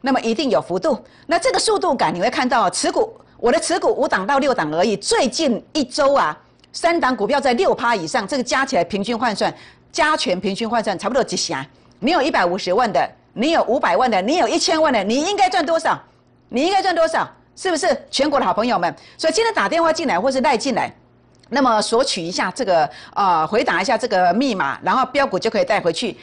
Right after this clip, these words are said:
如果留电话，你的成本会相对比较低一点。好，震荡当中要精选股票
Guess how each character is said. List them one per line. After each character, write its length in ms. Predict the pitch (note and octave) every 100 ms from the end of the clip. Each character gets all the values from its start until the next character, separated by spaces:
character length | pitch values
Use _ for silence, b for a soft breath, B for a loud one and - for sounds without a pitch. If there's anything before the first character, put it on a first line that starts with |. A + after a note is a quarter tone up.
| B
如 120 | A#3+
果 140 | G4 D#4
留 160 | A#3
电 180 | B3 D4+
话， 180 | A#3+ A3
你 120 | E3
的 80 | F#3+
成 180 | - A#3
本 140 | D3+
会 80 | G3+
相 180 | A#3+ A3
对 100 | G#3+
比 80 | D3+
较 120 | F3+
低 160 | G3 F3
一 80 |
点。 180 | F3+ D#3+ B B B
好， 320 | - C4 - -
震 180 | G#4 D4
荡 180 | B3 A3
当 200 | A#3 A#3
中 180 | A3+
要 100 | G#3+ G3+
精 220 | C#4 C4
选 200 | F3+ D3+
股 140 | D#3
票 200 | D#3+ B3